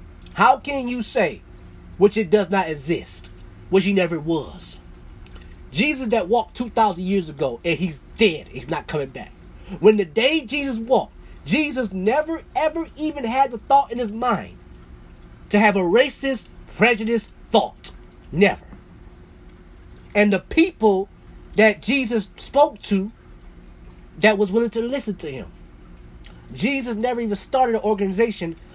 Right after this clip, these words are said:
of racism. So how can you preach the word of God and you're a racist? How can you say, "May God bless America," but you are racist? I don't understand that.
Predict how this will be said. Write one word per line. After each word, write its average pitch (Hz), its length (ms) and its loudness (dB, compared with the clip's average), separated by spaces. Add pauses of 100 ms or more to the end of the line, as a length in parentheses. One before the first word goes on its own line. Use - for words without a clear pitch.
of 170 180 2
racism. 151 520 0 (800)
So 196 140 0
how 226 140 4
can 233 200 -2
you 226 140 -2
preach 240 240 -6
the 214 100 2
word 214 200 0
of 160 140 -8
God 165 400 0 (200)
and 170 140 0
you're 180 200 4
a - 20 -2
racist? - 600 -2 (360)
How 226 140 2
can 226 160 -2
you 214 80 0
say, 208 320 2 (120)
"May 185 160 4
God 190 360 0
bless 196 180 0
America," 185 540 0 (240)
but 175 240 -2
you 185 160 4
are 147 100 0
racist? 151 800 0 (1040)
I 143 40 -4
don't 156 100 0
understand 135 460 -6
that. - 140 -16